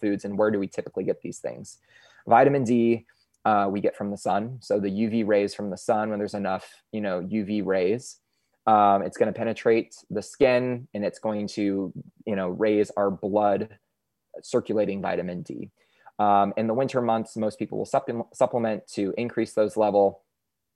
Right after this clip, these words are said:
And if people live in the Pacific Northwest or, uh, the Northeast, where, you know, there's colder climates and they don't get so much sun,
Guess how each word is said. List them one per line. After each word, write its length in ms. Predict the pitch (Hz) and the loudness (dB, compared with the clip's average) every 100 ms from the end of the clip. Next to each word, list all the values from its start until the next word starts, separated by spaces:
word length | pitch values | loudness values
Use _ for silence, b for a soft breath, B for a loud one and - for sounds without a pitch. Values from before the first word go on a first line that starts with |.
| _ | _
And 280 | 117 110 107 | -2 0 0
if 180 | 104 104 | -2 -2
people 340 | 120 - 113 107 | -2 2 4 4
live 280 | 104 101 92 | 4 2 0
in 340 | 104 101 101 - | -4 -4 -6 -4
the 240 | 104 101 | -2 -2
Pacific 340 | 98 101 101 101 | -4 -6 -10 -6
Northwest 600 | 101 - 139 135 - - | -6 2 4 4 -2 -2
or, 360 | 107 104 101 - B B - | 4 6 4 0 B B -4
uh, 160 | 104 | -2
the 100 | 95 | -2
Northeast, 680 | 107 107 98 - 131 123 - | 0 0 -2 0 2 2 -2
where, 260 | 98 107 104 | 0 2 4
you 100 | 101 | 2
know, 140 | 98 | -2
there's 280 | 98 101 - - | -2 -2 -6 -6
colder 320 | - 113 107 | 2 2 2
climates 560 | - 135 127 117 - - | 0 0 2 0 -4 -6
and 200 | 104 101 | -4 -2
they 40 | 98 | -2
don't 160 | 95 | -2
get 160 | - - | -6 -6
so 60 | |
much 180 | 98 - | -6 -4
sun, 260 | 123 120 | 0 0